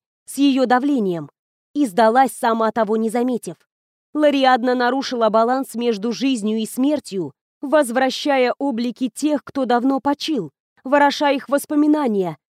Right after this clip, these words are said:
используя источник как место для собственной подпитки и экспериментов. А мы пытались её остановить,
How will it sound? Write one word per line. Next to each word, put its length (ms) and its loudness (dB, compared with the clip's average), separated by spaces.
используя 680 -2
источник 840 -6
как 220 -2
место 380 0
для 180 -2
собственной 580 -6
подпитки 720 -4
и 180 0
экспериментов. 840 -2
А 140 4
мы 200 4
пытались 640 0
её 280 0
остановить, 680 -2